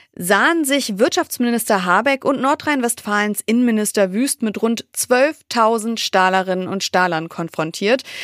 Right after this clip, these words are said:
die deutlich machten, Stahl ist Zukunft. Beschäftigte von ThyssenKrupp Steel, ArcelorMittal, Bau Steel, Hüttenwerke Krupp Mannesmann,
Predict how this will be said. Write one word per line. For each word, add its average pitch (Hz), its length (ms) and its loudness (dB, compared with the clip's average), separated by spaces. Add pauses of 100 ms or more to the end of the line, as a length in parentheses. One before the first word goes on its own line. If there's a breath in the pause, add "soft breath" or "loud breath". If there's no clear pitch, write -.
(140 loud breath)
die 254 60 -2
deutlich 262 380 2
machten, 285 560 -2 (280)
Stahl 185 600 2 (160)
ist - 500 -4
Zukunft. - 680 -6 (260 loud breath)
Beschäftigte 269 640 0
von 247 320 -2
ThyssenKrupp 277 640 -2
Steel, 175 400 -2
ArcelorMittal, 240 1000 0
Bau 254 400 0
Steel, 240 540 -2
Hüttenwerke 233 580 0
Krupp 226 300 -4
Mannesmann, 208 520 0